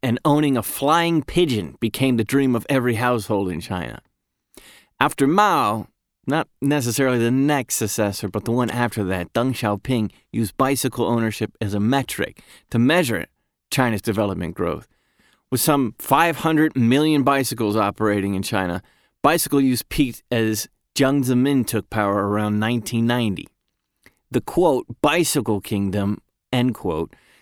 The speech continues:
still had automobiles, but meeting a taxi driver in the eighties was as common as meeting a commercial pilot in today's America.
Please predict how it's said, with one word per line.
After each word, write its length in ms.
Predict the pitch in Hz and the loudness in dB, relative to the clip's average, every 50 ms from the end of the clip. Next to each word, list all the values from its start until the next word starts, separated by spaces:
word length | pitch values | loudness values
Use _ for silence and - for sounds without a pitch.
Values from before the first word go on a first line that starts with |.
| _ _ | _ _
still 320 | - - - 185 190 170 | -6 2 2 2 4 4
had 200 | 151 160 143 123 - | 4 2 2 2 2
automobiles, 720 | 139 160 175 180 160 135 117 113 107 123 120 113 113 107 | 4 4 4 4 4 2 2 2 2 2 2 2 2 -2
but 220 | - - 123 117 - | 0 -2 -2 0 2
meeting 340 | 131 139 170 185 170 160 | 2 2 4 4 4 2
a 60 | 139 113 | 2 0
taxi 400 | - 156 151 143 143 - 151 127 | 0 0 0 0 2 0 -2 0
driver 380 | 127 139 135 139 135 123 127 | 2 2 2 2 0 0 0
in 80 | 117 110 | 2 2
the 120 | 117 117 | 2 2
eighties 500 | 127 151 160 156 135 120 107 107 117 - | 4 4 4 4 2 2 -2 -2 -4 -6
was 240 | - 120 120 117 110 | -2 0 0 2 2
as 120 | 117 110 | 0 -2
common 340 | - - 131 131 131 123 117 | 0 0 0 0 2 2 0
as 140 | 117 113 110 | 0 2 2
meeting 300 | 120 131 135 123 117 110 | 2 2 2 2 2 0
a 60 | 107 | -2
commercial 480 | - - 113 113 120 127 120 - 113 104 | -2 -2 -2 0 0 0 -2 -2 -4 -6
pilot 460 | - - - 123 131 135 117 113 - | -2 -2 -2 0 0 0 -2 -2 -4
in 80 | - 107 | -6 -4
today's 360 | - 131 123 120 120 117 110 | -2 0 0 2 0 0 0
America. 520 | 110 110 117 107 92 98 - - 80 - | 0 0 0 0 -2 -4 -4 -6 -8 -8